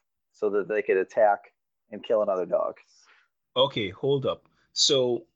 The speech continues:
Speaker 2: they just got cited, the lady just got cited for what again?
Speaker 1: Uh, the dog bites.
Speaker 2: Dog bites.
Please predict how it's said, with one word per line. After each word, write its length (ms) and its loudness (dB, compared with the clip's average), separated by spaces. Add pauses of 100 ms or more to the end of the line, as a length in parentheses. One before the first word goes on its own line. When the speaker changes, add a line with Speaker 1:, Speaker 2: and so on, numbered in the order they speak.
(120)
Speaker 2:
they 200 -2
just 200 -8
got 200 0
cited, 600 -2
the 100 -8
lady 260 -4
just 220 -6
got 160 -4
cited 480 -8
for 760 -8 (460)
what 340 -4
again? 260 -4 (1500)
Speaker 1:
Uh, 200 6
the 100 0
dog 340 2
bites. 500 2 (840)
Speaker 2:
Dog 300 0
bites. 460 -4